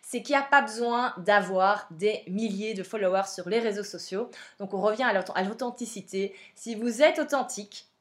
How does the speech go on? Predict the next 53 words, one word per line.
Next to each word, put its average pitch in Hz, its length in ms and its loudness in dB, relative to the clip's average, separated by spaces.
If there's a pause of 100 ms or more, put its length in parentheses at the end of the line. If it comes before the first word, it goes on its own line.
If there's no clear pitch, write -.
(140)
vraiment, 208 760 2 (300)
une 220 220 -6
communauté 277 1040 0
de 190 220 -2
mille 359 420 4
personnes 320 540 0
qui 285 120 -4
vous 226 120 -8
suit, 269 260 -6
et 226 60 -4
même, 247 280 0
ah, 196 120 0
vous 190 220 -10
pouvez 233 360 0
avoir 220 480 2
bien 233 240 -4
moins 247 220 -2
de 208 100 -6
mille 233 160 -4
followers 220 460 0 (100)
et 175 80 -4
vivre 240 160 -8
de 226 80 -4
votre 196 220 -6
activité, 220 600 -8
hein, 196 120 -4
c'est 190 100 -10
vraiment 180 240 -6
des 196 80 -6
chiffres - 300 -12 (280)
qui 185 100 -10
veulent 180 100 -2
rien 202 120 0
dire 233 160 -4
par 196 120 2
rapport 214 240 2
aux 175 60 -4
revenus, 185 360 -6 (300)
mais 196 80 -6
voilà, 185 160 4
parce - 140 -8
que 202 80 -6
je 196 40 -6
sais 240 140 -6
qu'on 220 100 -4
aime 196 120 0
bien 214 100 2
avoir 208 160 4
des 196 100 -2
chiffres 240 240 -6
parfois 226 300 0
pour - 100 -12
comparer, 185 500 -4